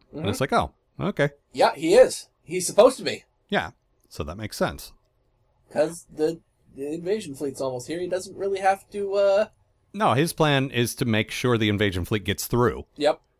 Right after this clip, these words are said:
Speaker 1: And we see that because he, they come up with a way to close the wormhole,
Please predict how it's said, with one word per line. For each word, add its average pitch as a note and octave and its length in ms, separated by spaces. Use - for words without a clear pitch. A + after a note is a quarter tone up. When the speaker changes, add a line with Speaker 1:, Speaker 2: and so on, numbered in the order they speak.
Speaker 1:
And G2+ 440
we A2+ 160
see F3+ 240
that G2+ 200
because A2 280
he, G2 200
they G#2+ 180
come B2+ 220
up A#2+ 80
with C3 100
a A#2 40
way A2 180
to G2 80
close A2 400
the G#2 80
wormhole, G#2 460